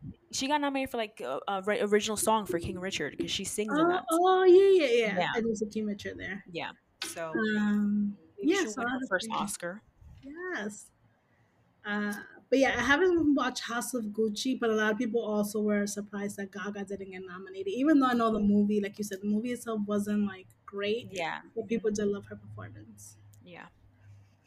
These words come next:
Speaker 1: I know, now you and I have homework. We gotta watch all these movies. <laughs>
Speaker 2: Yeah, I got, I got a lot, a lot to catch up on, on these Oscars, 'cause I was like, "What? What movie is this? What? What
Speaker 1: I
Speaker 2: is
Speaker 1: know.
Speaker 2: this?" <laughs> Have you even heard of
Speaker 1: Honestly,
Speaker 2: this?
Speaker 1: but with some of those nominees, I'm like, "Maybe I'm not missing much," <laughs>
Speaker 2: Right?
Speaker 1: because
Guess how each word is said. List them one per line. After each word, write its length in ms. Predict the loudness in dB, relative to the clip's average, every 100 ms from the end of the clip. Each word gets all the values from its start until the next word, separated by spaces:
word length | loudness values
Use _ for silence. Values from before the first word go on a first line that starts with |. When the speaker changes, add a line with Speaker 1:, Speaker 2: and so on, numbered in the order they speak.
| -16 -12 -6
Speaker 1:
I 60 |
know, 80 | -2
now 180 | 4 6
you 180 | 6 4
and 80 | 2
I 60 |
have 180 | -2 0
homework. 320 | 0 0 -2
We 60 | 0
gotta 160 | 0
watch 200 | 0 0
all 60 | -2
these 160 | -2 0
movies. 360 | 0 0 4
<laughs> 60 | 4 6
Speaker 2:
Yeah, 160 | 4 4 2 -4
I 40 | 0
got, 240 | 2 2
I 80 | 2
got 160 | 4 4
a 40 |
lot, 300 | 6 6 4
a 40 | 4
lot 240 | 6 4
to 80 | 2
catch 260 | 2 4 4
up 180 | 4
on, 140 | 4 4
on 160 | 4 4
these 180 | 4
Oscars, 420 | 2 0 2 0 4
'cause 100 | 4
I 20 |
was 80 | 6
like, 160 | 4 6
"What? 340 | 6 6 2
What 140 | 4 8
movie 260 | 8 8 6
is 160 | 2
this? 180 | -6 -6
What? 260 | -2 -2 -2
What 160 | -2 0
Speaker 1:
I 0 |
Speaker 2:
is 140 | 0
Speaker 1:
know. 60 | 2
Speaker 2:
this?" 340 | 2 2 2
<laughs> 300 | 2 2 -2
Have 100 | 2
you 100 | 4
even 140 | 4 2
heard 180 | 2 2
of 100 | 2
Speaker 1:
Honestly, 200 | 0 2
Speaker 2:
this? 0 |
Speaker 1:
but 140 | 6
with 100 | 6
some 140 | 6 6
of 60 |
those 140 | 8 8
nominees, 420 | 6 6 6 4
I'm 100 | 2
like, 160 | 0
"Maybe 280 | 2 0 0
I'm 100 | -2
not 160 | -2 0
missing 340 | -2 -2 2
much," 540 | 6 6 8 6 8 6
<laughs> 60 | 6
Speaker 2:
Right? 240 | 8 10
Speaker 1:
because 240 | 12 10